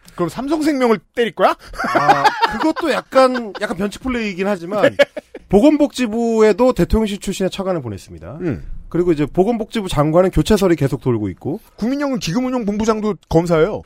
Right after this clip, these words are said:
Speaker 2: 그러면 어느 방향으로 갈 거냐? 지금까지 패턴으로 봤을 때 교육개혁을 하는데 학원 강사, 일타 강사를 때렸습니다.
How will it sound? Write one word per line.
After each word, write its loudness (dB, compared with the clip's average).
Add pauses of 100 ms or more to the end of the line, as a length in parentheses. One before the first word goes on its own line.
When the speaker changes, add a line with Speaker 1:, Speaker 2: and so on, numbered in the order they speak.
(140)
Speaker 2:
그러면 2
어느 2
방향으로 2
갈 -2
거냐? -2 (260)
지금까지 -2
패턴으로 0
봤을 0
때 -10
교육개혁을 2
하는데 0 (560)
학원 0
강사, 0
일타 0
강사를 0
때렸습니다. -6